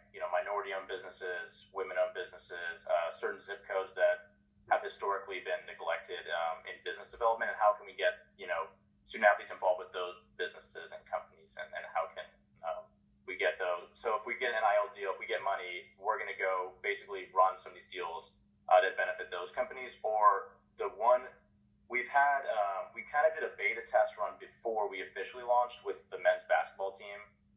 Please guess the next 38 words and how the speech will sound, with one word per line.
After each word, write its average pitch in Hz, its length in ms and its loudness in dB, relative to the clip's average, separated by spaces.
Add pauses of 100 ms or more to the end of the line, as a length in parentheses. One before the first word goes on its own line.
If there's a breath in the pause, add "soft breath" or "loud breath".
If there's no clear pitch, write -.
(480)
And 98 80 4
so 98 360 2
a - 40 -6
donor, 104 800 0 (320)
uh, 92 340 6
came 104 140 -6 (160)
to 101 80 0
us 92 240 2
and 92 320 -6
just 98 160 -6
wanted 95 240 2
to - 20 -6
give, 95 220 -4 (160)
you 95 80 -12
know, 85 200 -2
wanted 90 360 2
to 85 240 -10 (160)
help - 240 2
support 90 600 -4
those - 280 -6
players. 95 560 -4 (680)
And - 140 2
so - 160 2
we - 180 -2
were 104 220 2
able 101 160 -4
to 98 240 -2
actually 92 320 -2
do 98 80 -8
an 95 80 -6
N 92 80 2
I 87 160 4
L 87 160 2
deal 85 560 -10
as 92 400 4
Incubate 95 400 -4
X, 85 480 4
so 87 80 -2